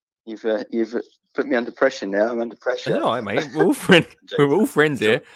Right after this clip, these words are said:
Speaker 2: I've got no idea,
Speaker 1: it's all
Speaker 2: so
Speaker 1: good.
Speaker 2: don't worry.
Speaker 1: It's all good fun. But with the blight, it's like, you, what it is, you gotta sort of, uh, really, it depends how bad you get it. You can use a fungicide treatment, which is, there is some ones around, I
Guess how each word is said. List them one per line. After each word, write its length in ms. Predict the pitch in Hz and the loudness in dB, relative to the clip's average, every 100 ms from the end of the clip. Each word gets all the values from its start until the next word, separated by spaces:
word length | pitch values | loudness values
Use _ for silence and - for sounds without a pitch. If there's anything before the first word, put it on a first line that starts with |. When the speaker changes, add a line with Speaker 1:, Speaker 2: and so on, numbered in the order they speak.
| - - | -18 -8
Speaker 2:
I've 140 | 190 | -6
got 140 | 156 151 | -6 -2
no 200 | 143 139 | 0 2
idea, 380 | 131 104 101 | 0 0 2
Speaker 1:
it's 180 | 107 - | 0 0
all 60 | 117 | -2
Speaker 2:
so 20 | |
Speaker 1:
good. 80 | 127 | 0
Speaker 2:
don't 160 | 165 | -2
worry. 240 | 110 98 101 | -2 -4 -2
Speaker 1:
It's 80 | 135 | -2
all 140 | 131 | -2
good 160 | 113 - | -4 -2
fun. 240 | 107 104 _ _ - - - | -4 -4 _ _ -20 -16 -4
But 120 | 135 | -2
with 100 | 147 | 0
the 60 | 151 | 0
blight, 440 | 160 151 120 117 | 2 2 2 0
it's 200 | 123 - | -2 -2
like, 160 | 147 131 _ _ | -2 -2 _ _
you, 120 | - 156 _ _ _ _ _ _ _ _ _ _ _ _ - | -18 -18 _ _ _ _ _ _ _ _ _ _ _ _ -20
what 160 | 127 | -12
it 80 | 110 | -6
is, 180 | 107 - | -6 -6
you 60 | |
gotta 240 | 117 110 - | 0 0 0
sort 220 | 107 98 | -6 -6
of, 120 | 95 | -2
uh, 140 | 98 98 | -4 -2
really, 320 | 110 104 101 - _ _ _ _ _ - | -2 -2 -4 -8 _ _ _ _ _ -20
it 60 | |
depends 340 | - 135 117 107 | -8 -4 -4 -2
how 120 | 98 | -4
bad 220 | 101 98 98 | -2 -4 -4
you 60 | |
get 180 | 117 101 | -4 -2
it. 80 | 95 | -4
You 80 | 101 | -8
can 360 | - 127 120 | -8 -6 -4
use 400 | 120 107 107 - _ - 104 | -4 -4 -6 -20 _ -10 -8
a 140 | 107 104 - _ _ _ _ _ _ _ | -8 -12 -20 _ _ _ _ _ _ _
fungicide 600 | 127 123 104 - 95 90 - | -4 -4 -6 -6 -4 -4 -4
treatment, 640 | - 92 - 95 98 98 | -8 -8 -8 -12 -10 -6
which 340 | 104 - - | -6 -6 -8
is, 400 | 98 95 - - - | -6 -6 -12 -18 -6
there 160 | 104 | -4
is 120 | 113 104 | -2 -4
some 240 | - 101 | -6 -4
ones 240 | 98 98 | -4 -6
around, 420 | 90 104 107 101 | -6 -2 0 0
I 60 | 95 | -4